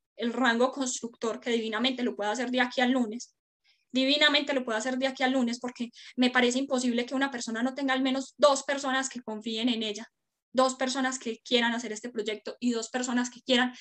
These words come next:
entrar acá. A veces es falta de buscarlos porque en el mundo hay muchas personas buscando esta oportunidad. Entonces, ¿qué hago yo? Yo divido esa meta, que son dos personas que debo conseguir, la divido en los días que me faltan. Faltan cuatro días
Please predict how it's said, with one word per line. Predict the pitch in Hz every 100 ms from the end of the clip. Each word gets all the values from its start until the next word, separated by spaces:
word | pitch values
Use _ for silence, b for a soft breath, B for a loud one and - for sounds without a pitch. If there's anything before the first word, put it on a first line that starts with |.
| B B
entrar | 226 233 214
acá. | 214 247 247 233
A | 233
veces | 220 233 262
es | 254
falta | 285 254 262
de | 240
buscarlos | 208 - 233 247 254
porque | 247 240 208 B B B
en | 247
el | 240
mundo | 240 262
hay |
muchas | 285 277 277
personas | 247 247 226 233
buscando | 247 - 214
esta | 226 254
oportunidad. | 247 - 185 208 240 - B B B
Entonces, | 277 302 339
¿qué | -
hago | 359 349 339 339
yo? | 359 233 - _ b b b
Yo | 269 269
divido | 311 349 370 381 -
esa | 302 302 320
meta, | 330 302 302
que | 302
son | 247 240
dos | 277 269
personas | 285 294 285 285
que | 294
debo | 285 294
conseguir, | 294 302 311 330 330 294 - _ _ _ _ _ -
la | 254 254
divido | 254 247 233 240 277
en | 262 233
los | 226
días | 226 220
que | -
me | 220
faltan. | 202 269 202 208 - _ _ -
Faltan | 254 247 277 277
cuatro | 302 269 285 262
días | 294 285 262 - -